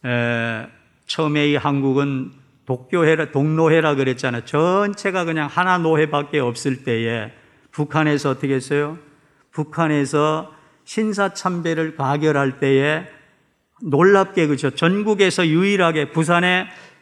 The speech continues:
하던 무슨 교회인지 지금은 이-, 이름이 기억이 안 나는데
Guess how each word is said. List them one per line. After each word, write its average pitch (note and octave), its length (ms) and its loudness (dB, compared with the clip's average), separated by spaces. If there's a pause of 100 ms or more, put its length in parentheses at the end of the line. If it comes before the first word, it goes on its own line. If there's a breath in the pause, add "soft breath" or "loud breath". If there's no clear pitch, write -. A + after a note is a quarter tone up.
(100)
하던 F#3 380 -2
무슨 E3+ 320 -2
교회인지 D3+ 420 0
지금은 C#3+ 300 0
이-, C3 120 -2
이름이 D#3 440 0
기억이 C#3 360 2
안 B2 140 0
나는데 A#2+ 380 -4